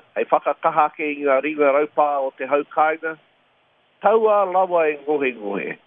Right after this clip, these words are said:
Taua lawa e tatari noa ke oti awa i atu rānei.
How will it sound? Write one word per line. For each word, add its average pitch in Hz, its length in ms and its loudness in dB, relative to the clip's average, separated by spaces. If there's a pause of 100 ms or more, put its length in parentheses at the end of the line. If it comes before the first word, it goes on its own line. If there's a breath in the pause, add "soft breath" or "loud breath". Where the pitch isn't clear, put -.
(500)
Taua 202 360 4
lawa 180 380 0
e 147 180 0
tatari 156 520 -6
noa 151 280 2
ke 123 120 -6
oti 143 340 0
awa 139 300 4
i 135 100 0
atu 131 200 -8
rānei. 104 420 -2